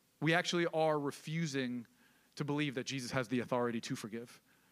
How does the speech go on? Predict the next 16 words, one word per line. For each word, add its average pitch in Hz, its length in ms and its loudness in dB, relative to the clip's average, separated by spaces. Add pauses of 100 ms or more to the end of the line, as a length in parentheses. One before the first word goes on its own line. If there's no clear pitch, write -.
(320)
And 156 100 4
we're 156 80 8
actually 165 220 4
suggesting 151 440 2
that 135 100 2
we 151 100 4
have 151 100 4
a 131 40 4
higher 139 260 4
standard 143 380 0
for 127 100 -2
forgiveness 131 380 -2
than 123 120 -4
Jesus 127 300 -4
himself 135 300 -4
does. - 240 -12